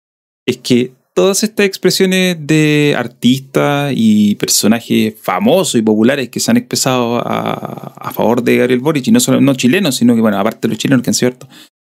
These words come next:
cuando sale el Pedro Pascal, cuando sale el Peter Gabriel, cuando salió el otro día Danny Glover, po, ¿cachai? Que para nosotros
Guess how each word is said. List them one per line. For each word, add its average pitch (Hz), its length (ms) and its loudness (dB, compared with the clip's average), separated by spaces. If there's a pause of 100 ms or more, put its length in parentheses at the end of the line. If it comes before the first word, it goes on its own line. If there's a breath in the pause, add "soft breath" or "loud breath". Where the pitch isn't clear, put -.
(140)
cuando 143 200 4
sale 117 180 2
el 107 60 -4
Pedro 110 220 2
Pascal, 107 720 -4 (380 loud breath)
cuando 117 160 4
sale 110 200 2
el 107 80 -2
Peter 104 280 2
Gabriel, 107 540 2
cuando 120 220 2
salió 110 220 0
el 110 60 4
otro 107 140 2
día 107 480 2
Danny 107 340 0
Glover, 98 520 -2
po, 131 240 -2 (460)
¿cachai? 135 260 -2 (880 soft breath)
Que 135 80 2
para 147 140 0
nosotros 226 500 0